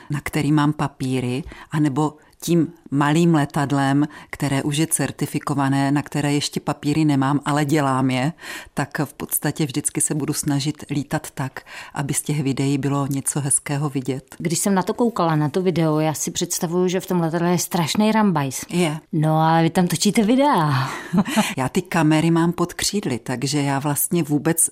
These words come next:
Speaker 1: v prvním okamžiku nevím, co jsem natočila. Můj kolega kameraman prohlásil, že se mnou do toho v životě nesedne, takže v podstatě mi připravil takové úchyty,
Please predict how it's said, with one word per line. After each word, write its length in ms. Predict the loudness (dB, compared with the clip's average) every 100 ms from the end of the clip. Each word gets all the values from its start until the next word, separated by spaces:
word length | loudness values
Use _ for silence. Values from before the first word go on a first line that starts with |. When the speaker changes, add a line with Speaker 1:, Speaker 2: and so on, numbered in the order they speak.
| -4
Speaker 1:
v 120 | -10
prvním 400 | -2 2 4 2 0
okamžiku 640 | -2 0 2 0 0 2
nevím, 420 | 4 2 2 0
co 160 | -2 -2
jsem 220 | 2 4
natočila. 640 | 2 2 -2 0 -2 -2 -2
Můj 180 | 0 0
kolega 380 | 0 -2 0 -2
kameraman 580 | -2 0 2 2 2 0
prohlásil, 600 | -2 -2 -2 -2 -2 -2
že 120 | 0
se 160 | 0
mnou 200 | 2 2
do 80 | 2
toho 260 | 0 -2 0
v 40 |
životě 480 | 0 0 0 0 0
nesedne, 680 | 2 2 0 0 0 -2 -6 -10
takže 560 | -8 -4 -2 0 0 -2
v 40 | -8
podstatě 380 | -6 -4 -2 0
mi 140 | 0
připravil 840 | -2 -4 -2 0 0 2 2 0 -4 -12 -14 -8
takové 320 | -2 0 2
úchyty, 680 | 0 -2 -2 -2 0 0